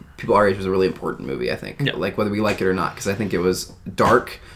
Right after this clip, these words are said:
Speaker 1: People thought it was the last Star Wars movie they were ever gonna see. I think people liked the idea of being six, seven years old, eight years old, like we were, and seeing a Star Wars movie that was mean, and not mean, but, but had a lot of darkness to it.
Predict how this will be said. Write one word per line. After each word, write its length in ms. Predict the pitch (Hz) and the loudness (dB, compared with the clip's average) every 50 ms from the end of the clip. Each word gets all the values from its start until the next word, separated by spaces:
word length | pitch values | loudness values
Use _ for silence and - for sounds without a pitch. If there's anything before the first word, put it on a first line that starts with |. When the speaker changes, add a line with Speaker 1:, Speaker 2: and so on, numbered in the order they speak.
| - - - - | -20 -18 -10 -6
Speaker 1:
People 340 | 113 90 - - - 123 104 | -6 -6 -4 0 0 2 2
thought 100 | - 107 | 4 4
it 20 | |
was 120 | 95 95 - | 2 2 2
the 60 | 95 | 2
last 320 | 92 90 95 107 107 - | 2 2 2 2 0 -2
Star 200 | - - 104 98 | 2 2 4 4
Wars 140 | 98 104 107 | 4 2 0
movie 220 | 110 101 98 98 90 | 0 -2 -2 -2 0
they 60 | - | 0
were 60 | - | 0
ever 100 | 92 101 | 0 0
gonna 120 | 107 104 113 | -2 -2 -2
see. 380 | - - - 120 107 104 104 - - - - - - - | -4 -2 -2 0 0 0 -2 -4 -10 -16 -18 -18 -14 -8
I 80 | - | -4
think 160 | 98 110 107 - | -4 -4 -4 -4
people 180 | 110 104 101 98 | -4 -2 0 2
liked 260 | 98 98 107 - - | 2 0 0 0 0
the 100 | 113 101 | 0 2
idea 360 | 98 95 90 92 92 92 - | 2 2 2 2 2 2 2
of 340 | - 92 95 90 - - - | 2 2 0 0 -2 -4 -6
being 320 | - 104 101 101 95 98 - | -4 -2 -2 -2 -2 -4 -4
six, 420 | - - - - - 107 107 - | -4 -6 -4 -2 -2 -2 -2 -2
seven 280 | - - 110 95 95 95 | -2 0 0 0 0 0
years 180 | 95 98 92 95 | -2 -2 -2 -2
old, 200 | 98 98 87 - | -2 -2 -2 -2
eight 100 | 98 - | -2 -2
years 180 | - 95 92 | -2 -2 -2
old, 120 | 95 92 90 | -2 -2 -4
like 120 | 87 - | -2 -2
we 80 | 98 92 | -2 -2
were, 340 | 92 92 87 90 92 - - - - - - - | 0 0 0 0 -2 -2 -6 -16 -20 -20 -16 -12
and 140 | 101 98 - | -10 -8 -6
seeing 320 | - - - 127 123 117 | -2 2 4 6 6 6
a 40 | 113 | 4
Star 200 | - - 110 98 | 2 2 4 4
Wars 140 | 101 98 95 | 4 2 2
movie 200 | 104 92 92 92 | 0 -2 0 0
that 200 | 90 - - - | -2 -2 -2 -4
was 400 | 82 85 82 - - - - - - - - - - - - - - - - - - - - - - | -4 -4 -4 -4 -4 -4 -4 -6 -10 -16 -20 -20 -20 -20 -20 -20 -20 -20 -20 -20 -20 -20 -20 -18 -8
mean, 420 | - 113 117 113 110 98 90 92 92 | -2 0 0 0 0 0 -2 -2 0
and 100 | 110 127 | 2 4
not 180 | 135 123 - 113 | 4 4 4 4
mean, 420 | 117 113 110 107 101 98 87 87 | 2 2 2 0 -2 -2 -2 0
but, 280 | 90 85 82 - - - | 0 0 0 -2 -2 -2
but 160 | - - - | -2 -2 -2
had 300 | 95 113 117 110 113 104 | -2 -4 -4 -2 0 0
a 40 | 95 | 0
lot 200 | 98 95 95 82 | 0 0 0 -2
of 80 | 73 | -2
darkness 420 | 76 85 76 73 - - - - - | -2 -2 -2 -2 -4 -6 -6 -6 -8
to 200 | - - - - | -8 -8 -8 -6
it. 100 | 52 - | -8 -8